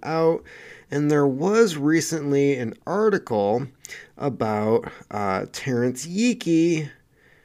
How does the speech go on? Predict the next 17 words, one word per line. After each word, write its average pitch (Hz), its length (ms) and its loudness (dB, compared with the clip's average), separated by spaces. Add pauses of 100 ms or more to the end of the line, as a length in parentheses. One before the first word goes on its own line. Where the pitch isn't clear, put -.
(140)
that 117 520 -2
was 113 560 0 (120)
published. 113 920 -2 (1080)
And 123 340 0
f-, - 200 -14
just - 360 -8
for 107 140 -10
shits - 380 -10
and 117 140 -4
giggles, 95 680 -4 (460)
let's 185 320 -10
see 160 240 -6
what 127 200 -2
they 120 180 2
have 107 340 -6
to 87 100 -12
say. 92 540 -4